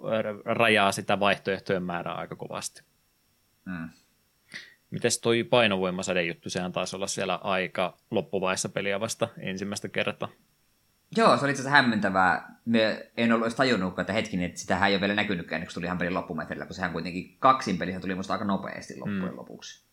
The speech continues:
Speaker 1: Sepä.
Speaker 2: Mut joo, tode-, todellakin sieltä niinku tulee sellaista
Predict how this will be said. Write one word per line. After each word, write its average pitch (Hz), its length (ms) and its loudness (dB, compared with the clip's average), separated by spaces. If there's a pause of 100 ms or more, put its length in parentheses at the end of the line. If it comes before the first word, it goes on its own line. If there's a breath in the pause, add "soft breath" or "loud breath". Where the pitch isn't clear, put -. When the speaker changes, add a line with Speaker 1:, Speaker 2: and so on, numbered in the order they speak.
(140)
Speaker 1:
Sepä. - 440 -10
Speaker 2:
Mut 113 120 -10
joo, 107 160 6
tode-, 120 320 0 (580)
todellakin 139 480 6
sieltä 110 240 0
niinku 123 180 0
tulee 120 240 6
sellaista 98 380 2